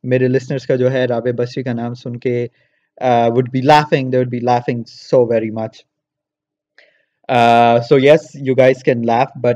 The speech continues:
nevertheless، یہ ایک سن لیں، آ، آپ نے جو، جس طرح سے رابع بصری کو انکاؤنٹر <laughs> کیا ہے، آ، یہ اس سے تھوڑا سا ڈفرینٹ ہے۔ تو nevertheless، جو میں کہہ رہا تھا کہ رابع بصری کو جو ہے،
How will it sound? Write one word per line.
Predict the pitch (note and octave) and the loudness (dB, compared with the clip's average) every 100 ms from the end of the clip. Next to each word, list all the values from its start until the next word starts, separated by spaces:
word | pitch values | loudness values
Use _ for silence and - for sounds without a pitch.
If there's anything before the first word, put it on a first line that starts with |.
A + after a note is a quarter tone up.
| B2 | -2
nevertheless، | A#2+ A#2+ B2 C#3+ - | -4 -2 -2 -2 -2
یہ | C3 B2 B2 | -2 0 0
ایک | B2+ B2+ | -4 -6
سن | C#3+ C3+ | -4 -2
لیں، | D3 D#3+ - | -4 -4 -8
آ، | - B2+ A#2 A#2 A#2 A#2 - _ _ - | -4 0 0 0 0 -2 -6 _ _ -6
آپ | A#2+ B2 | -6 -4
نے | C3+ | -8
جو، | B2 A#2+ | -4 -4
جس | A#2 A#2+ | -6 -8
طرح | B2+ | -8
سے | A#2 | -4
رابع | A#2 A2+ A2+ A#2 | -2 -2 -2 -4
بصری | C3 | -6
کو | A#2+ | -6
انکاؤنٹر | A2+ G#2+ A2+ A2+ - | -6 -4 -4 -4 -6
<laughs> | G#2+ | -6
کیا | - C3+ C#3 | 0 2 2
ہے، | A#2+ A2 - _ - - - - | 0 -4 -8 _ -20 -20 -20 -2
آ، | C3 A#2+ A#2+ A#2 A#2 A2+ A2+ A2+ A#2 | 4 6 8 6 6 4 4 2 0
یہ | C#3 C3+ | 0 0
اس | B2+ | 0
سے | |
تھوڑا | C3 C3 B2 | 0 2 2
سا | A#2 | -2
ڈفرینٹ | A2 - G#2+ | -6 -8 -8
ہے۔ | A2 F#2+ _ _ _ _ _ _ | -8 -8 _ _ _ _ _ _
تو | D#3 | 4
nevertheless، | C#3+ D#3+ F#3+ F#3 F#3 D#3+ - _ - | 6 6 6 6 4 4 -2 _ -16
جو | D3+ D3 D3 | 0 4 4
میں | C#3+ C#3+ C3 | 4 0 0
کہہ | D3 C#3 | 2 2
رہا | C#3+ | 2
تھا | C#3+ | 2
کہ | E3+ D3+ B2+ B2 - | -2 0 0 -2 0
رابع | C3+ D3+ E3 | 2 4 4
بصری | F3+ - F#3 | 2 0 -4
کو | D3+ C3 A#2 C3 | 0 2 2 0
جو | B2 B2 | -4 -2
ہے، | C3 A#2 | 0 0